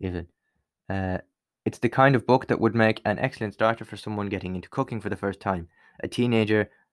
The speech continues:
heading to college, or anyone who has never found the time in the past to learn the basics.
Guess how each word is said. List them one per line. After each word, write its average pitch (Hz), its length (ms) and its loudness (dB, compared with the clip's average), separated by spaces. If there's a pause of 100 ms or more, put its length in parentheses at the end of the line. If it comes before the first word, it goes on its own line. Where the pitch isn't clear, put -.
(340)
heading 107 260 2
to - 80 -12
college, 113 460 4
or 107 180 2
anyone 117 340 2
who 101 120 -4
has 95 100 -2
never 110 220 2
found 101 240 0
the 87 40 -8
time 95 260 -2
in 92 60 -2
the 90 60 -6
past 95 300 0
to - 80 -8
learn 92 200 -4
the 90 60 -8
basics. 107 460 -2